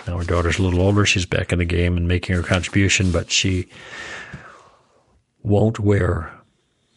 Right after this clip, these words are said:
the uniform. So out of respect for her view, she got benched.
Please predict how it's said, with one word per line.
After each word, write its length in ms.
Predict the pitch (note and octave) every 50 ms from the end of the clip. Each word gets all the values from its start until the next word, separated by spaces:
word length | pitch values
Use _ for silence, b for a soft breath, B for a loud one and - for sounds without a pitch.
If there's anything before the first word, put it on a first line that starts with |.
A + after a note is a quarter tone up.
| _ _ _ _ _ _ _ _ _ _ _ _ _ _ _ - -
the 100 | - A2
uniform. 680 | G#2 B2 E3 F3 D3 - - E2+ E2+ F2+ F#2+ F2 F2+ - _ _ _ _ _ _ _ _ _
So 300 | - - - G#2+ G2 F#2
out 140 | F#2+ G2+ G2+
of 140 | G2 F2+ G#2+
respect 540 | G2+ - - - - A2+ A2 - - - - - _ _ _ _ _ _ _ _ _ _ _ _
for 320 | _ - - - A2 G2
her 140 | E2 A2+ A2
view, 460 | G2+ - G2 F2+ F2 E2 E2 E2 D#2+ - - _ _ _ _ _ _ _ _ _ _ _
she 180 | _ - - A2+
got 200 | G2 F2+ F2 -
benched. 420 | G2+ F2 D#2+ E2+ - - - -